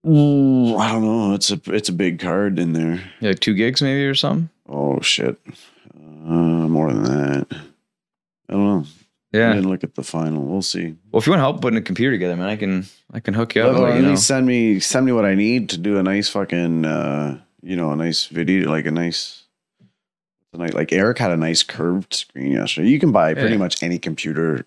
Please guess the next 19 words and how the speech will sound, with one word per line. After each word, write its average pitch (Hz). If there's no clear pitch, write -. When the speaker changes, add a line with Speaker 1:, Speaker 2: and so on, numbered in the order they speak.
Speaker 1:
or 78
T -
V 80
screen, 67
T 87
V 78
now 62
at -
Walmart, 67
and 82
it's -
a -
computer 82
screen -
now. 52
Speaker 2:
Yeah. 240
Speaker 1:
So, 50
like 57
Speaker 2:
Yeah. 165